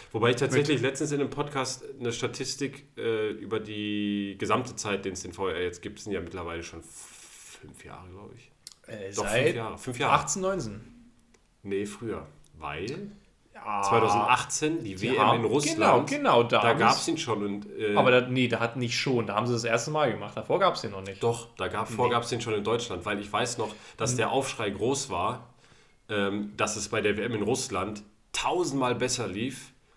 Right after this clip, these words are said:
Speaker 1: als in der Bundesliga-Saison davor. Also sie müssen ihn siebzehn, achtzehn eingeführt haben eigentlich.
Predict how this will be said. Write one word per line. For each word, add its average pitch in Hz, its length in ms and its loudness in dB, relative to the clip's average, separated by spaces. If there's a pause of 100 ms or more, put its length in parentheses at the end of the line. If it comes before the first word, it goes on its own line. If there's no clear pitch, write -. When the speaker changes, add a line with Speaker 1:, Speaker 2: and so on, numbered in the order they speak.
(340)
Speaker 1:
als 110 400 0
in - 140 -6
der 107 100 0
Bundesliga-Saison 98 1200 -4
davor. 90 560 -8 (720)
Also 101 160 -6
sie 107 100 -2
müssen 139 260 2
ihn 123 100 2
siebzehn, 131 340 -4
achtzehn 104 360 -6
eingeführt 85 500 -10
haben 80 160 -16
eigentlich. 78 420 -18